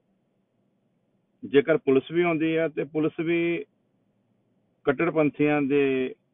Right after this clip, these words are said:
ਗੱਲ ਨੂੰ ਸੁਣ ਕੇ ਤੇ ਸੇਵਕਾਂ ਦੇ ਖਿਲਾਫ ਹੀ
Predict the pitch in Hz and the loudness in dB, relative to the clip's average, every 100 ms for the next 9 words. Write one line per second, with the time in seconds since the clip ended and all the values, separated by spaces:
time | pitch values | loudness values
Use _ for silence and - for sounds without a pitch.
0 | _ _ 113 120 127 139 127 123 117 131 | _ _ 0 2 2 0 -2 -6 -4 -4
1 | 123 135 131 131 - 127 120 - 117 113 | -2 -4 -2 -4 -4 -2 -2 -4 -6 -6
2 | 104 104 101 - _ _ _ _ _ _ | -2 -2 -4 -10 _ _ _ _ _ _
3 | 147 - - 123 123 120 127 | 6 6 6 4 0 0 -4